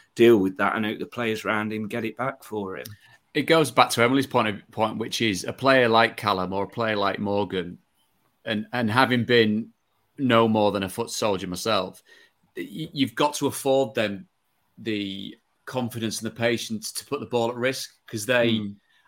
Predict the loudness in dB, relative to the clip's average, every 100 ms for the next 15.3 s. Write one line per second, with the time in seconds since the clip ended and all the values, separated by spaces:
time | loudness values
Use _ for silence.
0 | _ -2 -2 -2 2 2 4 2 2 0
1 | -2 -2 -4 -2 -2 0 0 0 0 2
2 | 0 -4 -2 -2 -2 -2 -4 -2 -2 -2
3 | -6 -12 -8 -6 -6 -6 _ _ _ _
4 | _ _ -20 _ -6 -4 -2 -4 -4 -4
5 | -2 -2 -2 -4 -4 -4 -4 -8 _ _
6 | -4 -2 0 -2 -8 -6 -8 -6 -8 -8
7 | -12 -10 -8 -8 -10 -12 -4 -2 -2 -4
8 | -12 -6 -2 -2 -4 -4 -2 -4 -8 -4
9 | -2 -2 -2 0 -2 2 2 2 0 -4
10 | -6 -2 0 0 -6 _ _ _ -2 -2
11 | -2 _ _ _ -8 -4 -2 -2 0 2
12 | 2 0 -2 -2 -4 -4 -4 -4 -6 -8
13 | -6 -6 -4 -4 -4 -6 -6 -4 -4 -2
14 | -2 -2 -6 -10 -8 -8 -6 -2 -2 -2
15 | -4 -6